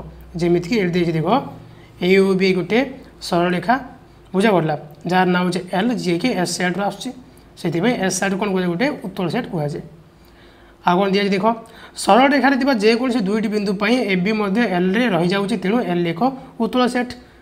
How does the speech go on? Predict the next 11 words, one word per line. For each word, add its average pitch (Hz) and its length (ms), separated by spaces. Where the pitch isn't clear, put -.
ରଶ୍ମି 208 360
ସମତଳ 247 380
ଆଦି 185 280
ଗୋଟେ 175 260
ଗୋଟେ 160 240
ଉତ୍ତଳ 190 240
ସେଟ୍, 160 220
ଇଏ 180 100
ହେଉଛି 214 160
ଏକ୍ଜାମ୍ପଲ୍। 160 520
ହେଲା, 226 160